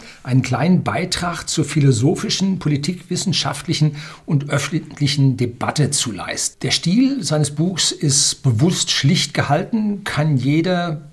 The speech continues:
lesen und verstehen, sofern er so ein bisschen einen Sinn für Politik hat. Und historische Beispiele und wissenschaftliche Befunde werden also nicht im Detail ausgewälzt.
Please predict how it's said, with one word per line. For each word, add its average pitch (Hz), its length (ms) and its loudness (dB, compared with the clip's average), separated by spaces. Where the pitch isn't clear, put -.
lesen 139 500 -2
und 139 240 4
verstehen, 147 800 0
sofern 127 360 0
er 131 60 2
so 120 100 -2
ein 120 280 -2
bisschen 131 480 2
einen 113 120 0
Sinn 117 360 6
für 110 200 -4
Politik 117 500 -6
hat. 170 240 -4
Und 151 240 4
historische 151 540 0
Beispiele 202 880 -2
und 147 480 0
wissenschaftliche 147 580 0
Befunde 165 460 0
werden 139 140 2
also 120 160 0
nicht 156 280 4
im 135 120 2
Detail 123 380 -2
ausgewälzt. 139 880 -2